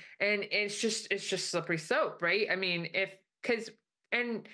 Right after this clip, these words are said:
I understand why they're saying those things, because again, if, if we can redefine marriage, if we can redefine who God has designed us to be in male and female, then what's, then why can't we do any of these other things?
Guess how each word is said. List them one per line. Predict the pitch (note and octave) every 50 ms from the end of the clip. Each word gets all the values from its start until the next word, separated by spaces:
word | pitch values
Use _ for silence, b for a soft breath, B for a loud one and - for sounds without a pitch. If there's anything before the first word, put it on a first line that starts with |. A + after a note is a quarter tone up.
| B B B B B -
I | G#3 A#3+ C#4+
understand | F4 F4+ D#4 C#4 - - D#4+ F#4+ F4+ C4
why | A3+ A3 G#3
they're | F#3+ F3
saying | F3 - C4 D#4+ G#4 C#4 F#3 D#3+
those | D3+ D#3 D#3 -
things, | - D#3 D3+ D#3+ E3+ E3
because | - G#3 G3+ A3 G3+ G3
again, | G3+ G3 C4 D4+ C4 F3+ E3+ E3+ -
if, | F#3 G3 F#3+ - -
if | - G3 F#3+ G#3+
we | A#3+ C#4+
can | C#4+ F4+ C#4 A3
redefine | G3+ G#3 A3 B3+ C4+ D4 C#4+ D4 B3 A3+ G#3+ G#3 G3
marriage, | F#3 F3 F3 D#3+ D3+ B2 C3 D#3 -
if | E3 E3 -
we | A3+ A#3
can | A3+ A#3 G3+ F#3 F3
redefine | F#3+ G3+ A3 A3 A#3+ A#3+ - A3+ G#3 F#3+ F3+ F3 E3+ - E3 E3
who | G#3 G3+
God | - F#3+ F3 F3+ F3
has | F3+ E3+ -
designed | F3 E3+ F3 F3 E3+ E3+ E3
us | D#3+ D#3+
to | - F3
be | D#3 F3 E3+
in | D#3+ D#3 D#3
male | D#3+ D#3+ D#3+ D#3 D3
and | C#3+ D#3
female, | F#3+ G#3 G#3 F#3 D#3+ C#3+ C#3 B B B B B B
then | G3 G3+ G3 F3+
what's, | F#3+ A#3 B3 B3 - -
then | - - E3+ G#3 G#3 G3+ G3
why | G3 G3+ A3
can't | A3 - A3+ - G3+
we | G3+
do | F#3+ F#3+ F#3+ F#3
any | E3+ E3 E3 D#3+
of | D3+ C#3+
these | D3+ D3+ D3
other | D3 G3 G#3 D3 - - -
things? | - - - - - - D#3 - -